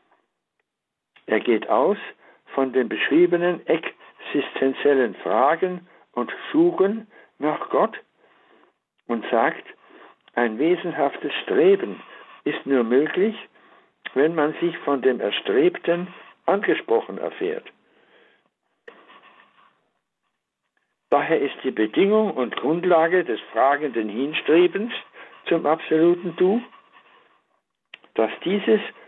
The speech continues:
durch alles begrenzte menschliche Du hindurch den Menschen anspricht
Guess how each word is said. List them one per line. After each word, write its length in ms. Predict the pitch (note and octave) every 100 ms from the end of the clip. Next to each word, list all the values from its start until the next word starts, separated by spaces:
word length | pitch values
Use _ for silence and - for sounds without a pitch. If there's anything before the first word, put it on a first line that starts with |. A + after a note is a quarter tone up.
| _ -
durch 160 | C3 -
alles 260 | D#3+ G3 F#3+ -
begrenzte 720 | B2+ - G3+ C4+ - D#3 A#2+
menschliche 580 | B2 C3+ - D3 E3
Du 320 | - F3+ G#3 G#3
hindurch 500 | - G#2 C#3+ F3+ A#3+ - - _ _ - - _ _ C3
den 160 | B2
Menschen 380 | C#3 D#3 - C3+
anspricht 580 | D3 D#3 - G2 F#2+